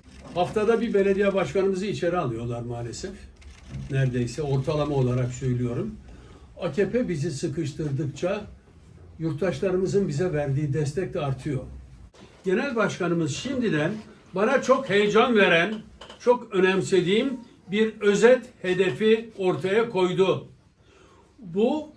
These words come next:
hem Cumhuriyet Halk Partililer için, hem tüm yurttaşlarımız için, partimiz için,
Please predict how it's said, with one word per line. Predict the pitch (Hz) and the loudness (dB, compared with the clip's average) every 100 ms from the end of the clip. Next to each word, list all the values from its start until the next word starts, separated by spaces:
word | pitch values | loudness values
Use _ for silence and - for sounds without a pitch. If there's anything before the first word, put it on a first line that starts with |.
| _ | _
hem | 196 254 240 - 143 | -2 0 0 -4 0
Cumhuriyet | 196 220 220 - | 2 8 8 6
Halk | 208 202 - | 0 -2 -2
Partililer | 190 139 185 180 175 | -4 -4 -4 -2 -2
için, | 160 - 160 196 - - | -2 -4 -4 -4 -12 -10
hem | 196 196 | -4 -2
tüm | 196 214 | -2 -4
yurttaşlarımız | 180 143 170 147 139 165 165 151 | -2 -2 -2 -4 -4 -4 -2 -4
için, | 143 127 165 196 - - - | -4 -4 -4 -6 -12 -20 -10
partimiz | 180 175 202 202 185 | -6 -4 -2 -2 -2
için, | 135 190 190 | -4 -4 -4